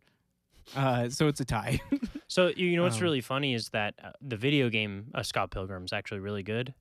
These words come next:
Speaker 2: and it,
Speaker 1: Yes.
Speaker 2: and it is very much more in tuned with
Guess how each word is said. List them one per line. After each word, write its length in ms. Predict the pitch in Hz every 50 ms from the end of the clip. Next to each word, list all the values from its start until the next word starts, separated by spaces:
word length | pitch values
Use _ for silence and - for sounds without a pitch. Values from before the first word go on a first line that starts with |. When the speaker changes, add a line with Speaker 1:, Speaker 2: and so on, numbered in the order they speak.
| _
Speaker 2:
and 140 | 147 147 151
it, 40 | 110
Speaker 1:
Yes. 160 | 110 - -
Speaker 2:
and 120 | 143 131 117
it 120 | 113 110 110
is 280 | 113 110 107 104 - - - -
very 240 | 135 127 120 117
much 280 | 117 117 110 104 - -
more 460 | 120 113 107 107 107 104 101 98 101 - - _ _ -
in 220 | 170 120 110 101
tuned 420 | - - - 120 113 107 104 98
with 400 | 101 104 104 101 - - - -